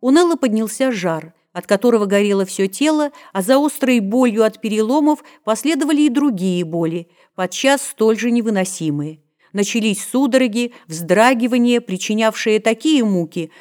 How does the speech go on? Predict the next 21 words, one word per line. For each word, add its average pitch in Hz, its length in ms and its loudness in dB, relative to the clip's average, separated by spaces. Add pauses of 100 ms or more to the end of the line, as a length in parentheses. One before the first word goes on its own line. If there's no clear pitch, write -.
словно 226 380 0
это 220 200 0
были 254 280 0
повторные 202 720 -2
переломы. 170 720 -4 (440)
Даже 240 340 2
когда 233 340 2
ступня 226 480 0
больного 202 680 2 (240)
просто 311 320 0
неподвижно 240 720 4
лежала 202 460 0
пяткой 214 460 0
на 175 100 -2
подушке, 180 680 -2 (320)
ему 277 240 6
через 269 280 2
некоторое 254 540 4
время 240 340 2
начинало 214 500 0
казаться, 226 680 0